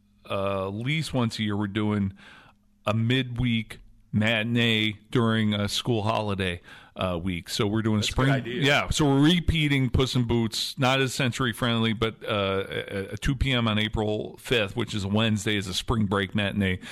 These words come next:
Speaker 1: for the folks.
Speaker 2: Oh,
Speaker 1: For the
Speaker 2: nice.
Speaker 1: folks who aren't going away, uh, <laughs> you know, we're doing a staycation perhaps. Um, and then two consecutive Saturdays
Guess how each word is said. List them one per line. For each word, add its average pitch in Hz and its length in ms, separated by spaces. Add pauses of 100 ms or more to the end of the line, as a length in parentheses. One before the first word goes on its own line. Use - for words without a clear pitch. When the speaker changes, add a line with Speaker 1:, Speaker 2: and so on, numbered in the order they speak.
(200)
Speaker 1:
for 190 160
the 165 60
folks. - 500
Speaker 2:
Oh, - 140
Speaker 1:
For 190 140
the 240 80
Speaker 2:
nice. - 40
Speaker 1:
folks 220 220
who 202 100
aren't 185 260
going 143 260
away, 120 340 (240)
uh, 139 280
<laughs> 202 120
you 151 80
know, 127 260
we're 139 140
doing 139 180
a 117 40
staycation 120 840
perhaps. 95 580 (340)
Um, 98 600 (220)
and 135 180
then 139 400
two 151 240
consecutive 131 580
Saturdays 117 800